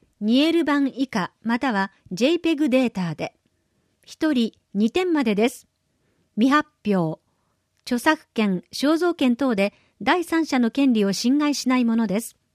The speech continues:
応募は消印有効の六月十日までに、郵送で、写真の裏面に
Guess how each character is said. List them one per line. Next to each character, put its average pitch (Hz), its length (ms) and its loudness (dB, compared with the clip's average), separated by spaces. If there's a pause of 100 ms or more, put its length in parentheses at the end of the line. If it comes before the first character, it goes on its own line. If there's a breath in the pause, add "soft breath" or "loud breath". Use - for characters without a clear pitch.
(960)
応 254 160 0
募 269 160 2
は 226 240 0 (100)
消 240 140 2
印 285 300 2
有 254 180 4
効 240 280 0
の 214 240 2 (200)
六 214 280 0
月 262 340 0
十 269 260 2
日 269 160 -2
ま 247 160 0
で 226 120 -2
に、 175 220 -2 (540)
郵 262 240 4
送 233 340 0
で、 185 220 -2 (640)
写 254 220 -2
真 311 260 2
の 285 140 2
裏 269 300 0
面 254 280 2
に 220 200 0